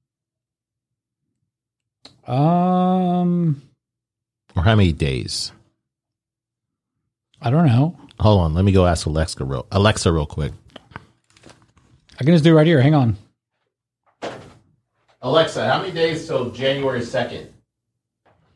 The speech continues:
Speaker 1: Hundred and seventy-one days. So the question that's about to be asked is, will you have sex by your birthday?
Speaker 2: What is the answer?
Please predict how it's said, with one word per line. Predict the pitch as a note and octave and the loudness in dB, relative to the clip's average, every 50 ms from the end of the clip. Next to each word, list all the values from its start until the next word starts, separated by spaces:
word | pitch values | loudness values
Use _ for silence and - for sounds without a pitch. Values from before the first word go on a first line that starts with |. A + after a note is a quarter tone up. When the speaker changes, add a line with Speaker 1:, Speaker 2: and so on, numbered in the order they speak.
| _ _ _ _ _ - - | _ _ _ _ _ -20 -4
Speaker 1:
Hundred | - C3+ C3+ C#3 C#3 | 0 2 4 4 6
and | C3+ B2 A#2 | 4 4 2
seventy-one | - C3+ B2 A#2+ A#2+ A#2+ A#2 A#2 A#2 A2+ A2 | 0 0 0 0 0 -2 -2 -2 -2 -2 -4
days. | A2 A2+ G#2+ A#2 C3 - - - - - _ _ _ _ _ _ _ _ _ _ _ _ _ _ _ _ | -4 -8 -10 -12 -16 -18 -20 -20 -20 -20 _ _ _ _ _ _ _ _ _ _ _ _ _ _ _ _
So | _ - B2 | _ -4 -2
the | B2 A#2 | -2 -2
question | - - F#3+ A3 G#3+ - - D#3 C#3+ B2 | 0 0 0 0 0 -2 -2 0 2 2
that's | A#2+ A#2+ A2+ A#2+ | 2 2 0 0
about | C3 C#3 B2+ | 0 0 0
to | A#2+ | 0
be | A2+ A#2 A#2 | -2 -4 -4
asked | A2+ A#2+ A#2+ A#2+ A#2+ A2+ - - - | -4 -4 -4 -4 -6 -6 -10 -10 -8
is, | C3+ B2+ A#2+ A#2 A#2 A2+ A#2 - | -6 -4 -4 -4 -6 -8 -10 -12
will | C#3 B2 A#2 A#2 B2+ C3 C3 | -14 -14 -8 -2 0 0 2
you | B2 C#3+ D#3+ | 4 4 2
have | C3 C#3 C3+ C3 | 4 2 0 -2
sex | - - F3 D#3+ C3 - - - | -2 -2 -2 -2 -2 -2 -6 -12
by | - - A#2+ A#2 | -8 -4 -2 0
your | A#2 A#2+ B2 | 2 2 2
birthday? | B2 G3+ G#3 F#3+ G#3 - - - - - - _ _ _ _ _ _ _ _ _ _ _ _ _ _ _ _ _ _ _ _ _ _ _ _ _ _ _ _ _ _ _ _ _ _ _ _ _ _ _ _ _ _ _ _ - _ _ _ _ - - - _ _ _ _ _ _ _ - - - | 2 2 0 0 -2 -8 -14 -16 -16 -20 -20 _ _ _ _ _ _ _ _ _ _ _ _ _ _ _ _ _ _ _ _ _ _ _ _ _ _ _ _ _ _ _ _ _ _ _ _ _ _ _ _ _ _ _ _ -20 _ _ _ _ -20 -20 -20 _ _ _ _ _ _ _ -20 -6 0
Speaker 2:
What | G#2+ G2 | 2 2
is | G2 F2 | 2 4
the | F#2 G2 | 2 2
answer? | G#2 B2+ E3 D#3 - - C2+ C2+ C#2+ | 4 2 2 0 -2 -4 -6 -8 -10